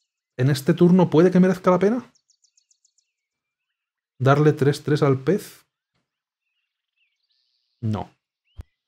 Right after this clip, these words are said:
Va a merecer más la pena hacer esto. Creo. Porque al fin y al cabo, el ciervo cuenta como invocación. Así que chetamos al pez doblemente y luego ya chetaré al perro también en el turno siguiente.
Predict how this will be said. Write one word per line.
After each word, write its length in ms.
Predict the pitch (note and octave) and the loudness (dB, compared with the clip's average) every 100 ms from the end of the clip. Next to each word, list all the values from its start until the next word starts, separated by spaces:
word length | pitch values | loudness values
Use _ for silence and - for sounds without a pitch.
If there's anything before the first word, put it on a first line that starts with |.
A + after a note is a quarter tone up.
| _ _ C3+ | _ _ 0
Va 40 | |
a 20 | |
merecer 300 | D#3+ E3+ D#3+ | 2 4 2
más 160 | E3 D3+ | 0 0
la 120 | C#3+ | 0
pena 180 | C3+ C3+ | 0 -2
hacer 180 | A#2 F#2 | -2 -6
esto. 340 | E2 - - _ _ _ _ _ - - _ _ _ _ _ _ _ _ _ C4 F#3 C#4 - C#4+ B3 E3 C4 _ _ - | -8 -14 -20 _ _ _ _ _ -20 -20 _ _ _ _ _ _ _ _ _ -18 -16 -16 -14 -16 -14 -16 -18 _ _ -6
Creo. 300 | B2 E2+ - _ - _ _ | -4 -6 -12 _ -20 _ _
Porque 180 | C#3 C3 | 0 0
al 80 | C3+ | 2
fin 120 | F#3 | 2
y 40 | |
al 80 | G3+ | 2
cabo, 380 | G3 F#3+ G3 G3 _ _ _ _ | 2 4 2 -2 _ _ _ _
el 100 | A#2+ | -8
ciervo 300 | A#2+ D3 D#3 | 0 2 2
cuenta 240 | E3 D#3+ D#3 | 2 0 0
como 180 | D3 | 2
invocación. 560 | C3 B2 - - G2+ F2 _ _ _ _ _ _ _ _ _ _ _ _ _ _ _ _ _ _ _ _ _ _ _ _ _ _ _ _ _ _ _ _ _ _ _ _ | 2 0 -4 -6 -6 -8 _ _ _ _ _ _ _ _ _ _ _ _ _ _ _ _ _ _ _ _ _ _ _ _ _ _ _ _ _ _ _ _ _ _ _ _
Así 240 | - B2 D3+ | -6 -2 -2
que 100 | A#2+ | -4
chetamos 340 | - C3+ F3 | -4 -2 2
al 140 | F3 D#3 | 2 2
pez 160 | E3 | 0
doblemente 580 | D3 D#3 D#3 D#3 D3+ D3 | 2 4 4 2 0 -2
y 60 | C3+ | 0
luego 180 | B2 C#3 | 0 2
ya 100 | C#3+ | 0
chetaré 320 | C#3 C3+ C3 | -2 -2 0
al 100 | B2 | 0
perro 220 | B2 A#2 | -2 -4
también 360 | A#2 G#2+ A2 A2 | -4 -2 -2 -2
en 40 | |
el 80 | A2 | -2
turno 280 | B2 A2+ A2 | -4 -4 -4
siguiente. 520 | A2+ A2 A2+ G#2+ A2 | -4 -4 -4 -4 -6